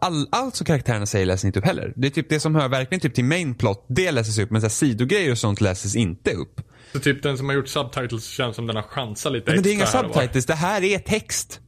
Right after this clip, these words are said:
Speaker 1: Det är liksom, det, det är inte subtitles i vad de säger. Du får hela rutan med text, vad som, vad som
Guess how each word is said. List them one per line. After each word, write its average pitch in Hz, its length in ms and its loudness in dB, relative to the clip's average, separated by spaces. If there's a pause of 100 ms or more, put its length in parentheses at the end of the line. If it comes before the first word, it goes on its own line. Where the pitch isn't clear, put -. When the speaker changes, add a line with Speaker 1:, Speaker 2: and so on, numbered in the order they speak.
(1200)
Speaker 1:
Det 196 140 2
är 208 40 0
liksom, 185 300 0
det, 180 80 2
det 175 100 2
är 196 80 2
inte 190 160 0
subtitles 190 540 0
i - 40 0
vad 160 80 4
de 151 60 2
säger. 196 200 2
Du 170 100 0
får 220 500 2
hela 156 360 2
rutan 160 380 -2
med 143 140 -2
text, - 300 -2
vad 151 140 2
som, 143 260 0
vad 147 160 2
som 139 220 -2